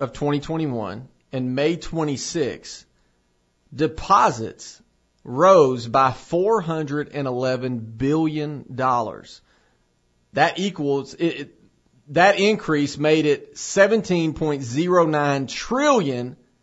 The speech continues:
dollars deposited into some of these banks. That number is insane.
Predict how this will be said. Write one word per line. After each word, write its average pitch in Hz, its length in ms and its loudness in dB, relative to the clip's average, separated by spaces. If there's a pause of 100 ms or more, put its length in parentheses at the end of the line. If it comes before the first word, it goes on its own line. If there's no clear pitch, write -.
(220)
dollars 156 760 6 (120)
deposited 139 840 2 (580)
into 170 460 2
some 156 240 -2
of 139 60 -2
these 123 200 -6
banks. 113 360 -8 (420)
That 320 200 2
number 147 540 4 (400)
is 170 560 4 (760)
insane. 254 760 4